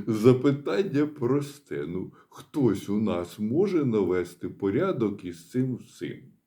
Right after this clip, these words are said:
У нас є, ну, воєнний стан, війна.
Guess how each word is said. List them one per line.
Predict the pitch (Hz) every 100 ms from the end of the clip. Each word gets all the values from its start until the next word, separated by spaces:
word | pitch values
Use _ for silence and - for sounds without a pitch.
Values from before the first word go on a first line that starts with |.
| _ _ _ _ _ _ _ _ _ _
У | 101
нас | 127 123 - 104
є, | 98 123 208 208 - _ _ _ _
ну, | 127 127 127 - _ _ -
воєнний | 98 120 117 190 180 123 104
стан, | 101 - - 80 78 76 82 - _
війна. | 90 104 131 123 95 85 80 76 73 73